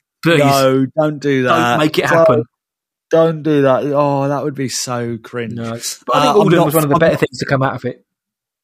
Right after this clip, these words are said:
Speaker 2: No, definitely, definitely, mate, definitely. Um, and, it, you know, just expanding on my thought of, you know, this felt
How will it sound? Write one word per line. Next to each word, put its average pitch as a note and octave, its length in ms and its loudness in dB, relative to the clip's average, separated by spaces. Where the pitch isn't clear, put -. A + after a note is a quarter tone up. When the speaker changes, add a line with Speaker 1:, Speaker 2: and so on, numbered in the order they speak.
Speaker 2:
No, D3 220 0
definitely, G2 1000 -4
definitely, G2 540 -8
mate, D2+ 400 -20
definitely. F#2 520 -12
Um, E3 440 -2
and, G3+ 120 0
it, A3 160 -2
you B3 140 4
know, A#3 120 2
just - 300 0
expanding E3 560 0
on A#2 80 -2
my F#2+ 140 -4
thought F#2+ 380 -4
of, G2 300 -6
you B2 160 -4
know, D#2+ 300 -10
this - 340 -2
felt - 600 -2